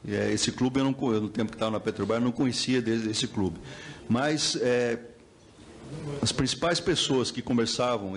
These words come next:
sobre esse tema lá dentro da Petrobras era o presidente da U T C, Ricardo Pessoa,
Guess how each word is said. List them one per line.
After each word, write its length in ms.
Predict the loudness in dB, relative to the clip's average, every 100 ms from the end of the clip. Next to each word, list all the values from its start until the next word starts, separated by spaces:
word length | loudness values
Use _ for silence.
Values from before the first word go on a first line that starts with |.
| -4
sobre 240 | 0 0
esse 180 | 0 -2
tema 380 | -2 0 2 2
lá 160 | 0 0
dentro 200 | 0 -2
da 60 |
Petrobras 720 | -2 -2 0 2 2 0 -4 -10 -20 -20 -20 -20 -10 0
era 220 | 2 2
o 20 |
presidente 380 | 0 0 0 2
da 100 | 0
U 80 | 0
T 160 | 0
C, 340 | 0 2 0 -2 -4
Ricardo 360 | -2 0 -2 -2
Pessoa, 540 | -2 0 2 0